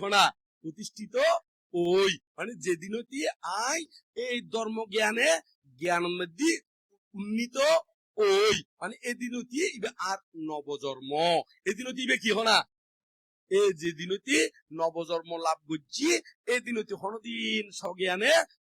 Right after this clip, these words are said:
প্রাণী হত্যা কি নগরে। এই অধিষ্ঠান ইয়াং করতে হই, তারপর ইয়ান যায় নে হই গই, এই ইয়া তো হাং বাগিনী আরিয়া ইয়া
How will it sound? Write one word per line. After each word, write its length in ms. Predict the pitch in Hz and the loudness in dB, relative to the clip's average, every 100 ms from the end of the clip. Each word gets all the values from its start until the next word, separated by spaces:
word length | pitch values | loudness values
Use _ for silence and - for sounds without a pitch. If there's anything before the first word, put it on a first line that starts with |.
| _ | _
প্রাণী 240 | 165 156 170 | -4 -2 -4
হত্যা 280 | 196 - 269 | -6 -6 -4
কি 180 | - 220 151 _ _ - | 2 2 2 _ _ -18
নগরে। 640 | 131 147 156 143 147 165 170 135 _ _ 185 | -6 -4 -2 0 4 6 6 4 _ _ -2
এই 360 | 196 196 185 175 | 0 2 0 -2
অধিষ্ঠান 420 | 156 143 147 - 160 | -10 -12 -12 -8 -6
ইয়াং 140 | 147 | -6
করতে 280 | 139 135 - | -6 -12 -10
হই, 260 | 147 143 139 - _ | -8 -6 -8 -10 _
তারপর 240 | 151 143 147 | -6 -6 -6
ইয়ান 200 | 160 143 | -8 -6
যায় 220 | 143 151 220 | -4 -2 0
নে 100 | 302 - _ _ - | -2 -4 _ _ -4
হই 140 | 180 220 | -2 0
গই, 240 | 214 240 - _ _ | 2 2 0 _ _
এই 160 | 175 170 - | -4 -4 -4
ইয়া 180 | 180 170 | -6 -6
তো 140 | 202 | -6
হাং 220 | 160 175 180 165 | -10 -12 -12 -10
বাগিনী 360 | 160 165 165 165 - | -8 -6 -4 -4 -4
আরিয়া 300 | 151 156 156 | -10 -6 -6
ইয়া 240 | 151 202 | -2 0